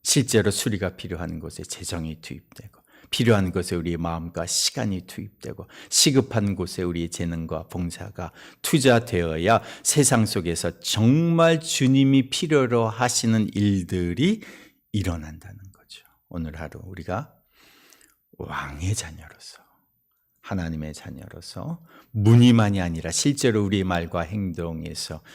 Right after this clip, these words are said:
하나님의 일들이 펼쳐지는 것을 보게 되기를 소망합니다. 무너진 것이, 무너진 곳들이 보수되고, 어둠과 죄가 만연된 곳에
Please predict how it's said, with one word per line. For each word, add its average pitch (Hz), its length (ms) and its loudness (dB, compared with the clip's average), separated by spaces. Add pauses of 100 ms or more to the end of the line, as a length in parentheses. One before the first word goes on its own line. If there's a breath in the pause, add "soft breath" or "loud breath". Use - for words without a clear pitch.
(280 loud breath)
하나님의 82 720 -2
일들이 107 760 0
펼쳐지는 123 1300 -4 (220)
것을 101 580 -10 (480)
보게 - 300 -14
되기를 - 360 -20
소망합니다. 87 880 -12
무너진 98 680 0
것이, 82 540 -12 (440 soft breath)
무너진 90 480 -2
곳들이 82 460 -12 (140)
보수되고, - 960 -10 (340 soft breath)
어둠과 98 560 6
죄가 92 320 -2
만연된 85 920 -6
곳에 80 640 -12